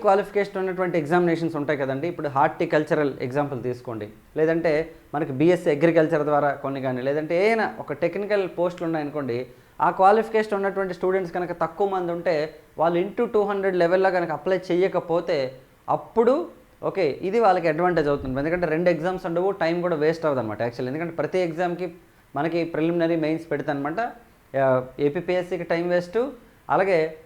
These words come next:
రాసుకుంటున్నటువంటి స్టూడెంట్స్కి కూడా టైమ్ వేస్ట్ అవుతుంది అనమాట యాక్చువల్లీ. కానీ మరి మనం రాసేటటువంటి ఒక మాస్ నోటిఫికేషన్స్ ఏవైతే ఉంటాయో,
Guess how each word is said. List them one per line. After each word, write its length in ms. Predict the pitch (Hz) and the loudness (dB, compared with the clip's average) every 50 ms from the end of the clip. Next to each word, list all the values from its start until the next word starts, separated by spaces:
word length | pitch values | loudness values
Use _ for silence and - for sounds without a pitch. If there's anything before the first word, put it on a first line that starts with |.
| - _ - - 151 | -20 _ -2 2 4
రాసుకుంటున్నటువంటి 680 | 156 190 190 - - 196 180 196 190 180 175 175 160 165 | 4 4 2 0 -4 -4 -4 -4 -4 -4 -4 -4 -2 0
స్టూడెంట్స్కి 400 | 185 190 190 196 180 170 190 - | 2 2 2 2 -2 -4 -6 -8
కూడా 100 | 190 175 - | -6 -4 -2
టైమ్ 160 | 165 160 160 156 | -2 0 0 -2
వేస్ట్ 160 | 151 156 - 139 | -2 -2 -2 -6
అవుతుంది 160 | 127 127 117 | -4 -4 -6
అనమాట 160 | 113 110 107 120 127 | -6 -4 -4 -4 -4
యాక్చువల్లీ. 260 | 127 143 120 107 107 - - | -4 -4 -6 -6 -4 0 2
కానీ 200 | 196 226 233 202 175 165 170 - - - - 165 | 2 2 4 2 0 0 -2 -8 -18 -8 0 0
మరి 140 | 185 196 180 165 160 | 2 2 4 2 4
మనం 180 | 175 208 220 220 214 | 6 6 8 8 8
రాసేటటువంటి 720 | 196 190 190 202 202 180 190 180 185 185 180 175 175 175 175 165 - - - - - _ - - 143 | 8 6 6 4 2 2 2 2 2 0 0 0 0 0 -2 -2 -4 -10 -20 -20 -20 _ -4 -4 0
ఒక 100 | 139 165 143 113 113 123 123 135 | 2 2 0 0 -2 -4 -2 0
మాస్ 240 | 151 180 202 190 - 175 175 | 0 0 -2 -2 -4 -2 -2
నోటిఫికేషన్స్ 640 | 175 170 170 170 175 - 175 160 - 156 147 151 143 139 | -2 -2 -4 -8 -6 -4 -4 -4 -4 -6 -4 -2 0 2
ఏవైతే 240 | 143 143 135 139 131 | 2 0 0 -2 -6
ఉంటాయో, 300 | 127 131 127 123 120 107 | -4 -2 -2 -2 -2 -4